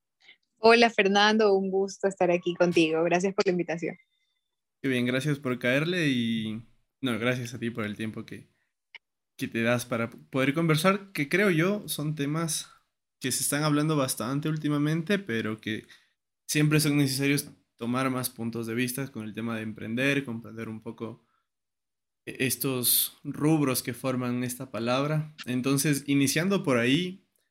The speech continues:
Speaker 2: cuéntame un poco tu experiencia, tu visión con respecto a emprender, cómo, cómo ha sido tu vida post-universidad, cómo has podido desarrollarte en estos ámbitos.
Speaker 1: Bueno, eh,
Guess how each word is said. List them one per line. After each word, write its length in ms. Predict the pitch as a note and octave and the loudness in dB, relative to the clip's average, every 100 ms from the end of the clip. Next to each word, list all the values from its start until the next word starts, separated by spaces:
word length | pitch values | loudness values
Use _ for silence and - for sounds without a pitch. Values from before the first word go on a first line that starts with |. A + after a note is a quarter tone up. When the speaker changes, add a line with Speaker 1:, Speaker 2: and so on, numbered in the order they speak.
| _ - | _ -6
Speaker 2:
cuéntame 300 | D3 D#3 D3 | -2 2 2
un 80 | C#3 | 2
poco 220 | C#3 D3+ | 0 0
tu 60 | |
experiencia, 600 | B2+ - A#2 A#2+ C3 C#3+ A#2+ | -2 -6 -4 -2 -2 -4 -6
tu 120 | A2 | -6
visión 520 | A2 - B2+ C#3 C#3 _ _ _ | -6 -6 -4 -6 -8 _ _ _
con 120 | - A#2+ | -10 -8
respecto 360 | A#2+ D3 D3 | -6 -6 -2
a 40 | D#3+ | -2
emprender, 580 | D#3 B2 B2+ D3 D#3 | -2 -2 -2 0 -2
cómo, 460 | D#3 C#3+ D3 D3 - _ _ _ _ _ _ | -2 -2 -2 -4 -10 _ _ _ _ _ _
cómo 180 | D3+ D3+ | 0 2
ha 60 | |
sido 400 | D3 D3+ D3+ D3+ | 2 4 2 0
tu 100 | C#3 | -2
vida 300 | C3+ C#3+ C#3+ | 0 2 0
post-universidad, 1000 | C#3 C#3+ C#3 A#2+ A#2 - B2 C3+ C#3+ C#3 - | -2 -2 -2 -2 -4 -4 -6 -4 -4 -6 -8
cómo 880 | C3 C3+ C3+ B2+ B2+ A#2+ A#2+ B2 - | -6 -2 -2 -4 -4 -4 -6 -10 -10
has 160 | B2 A#2+ | -10 -6
podido 300 | B2 B2+ B2+ | -2 0 0
desarrollarte 580 | B2 B2 A#2 A#2+ B2+ B2 | -4 -4 -2 -2 -2 -6
en 80 | |
estos 280 | B2 B2 A#2+ | -6 -8 -10
ámbitos. 540 | C3+ B2+ A#2 A#2 - _ _ _ _ _ _ _ _ _ _ _ _ _ _ _ _ _ _ _ _ _ | -8 -8 -8 -12 -14 _ _ _ _ _ _ _ _ _ _ _ _ _ _ _ _ _ _ _ _ _
Speaker 1:
Bueno, 380 | F#3 F3+ E3 D3+ - _ - | 2 6 6 2 -6 _ 4
eh, 340 | G3 F#3+ F3+ | 8 10 10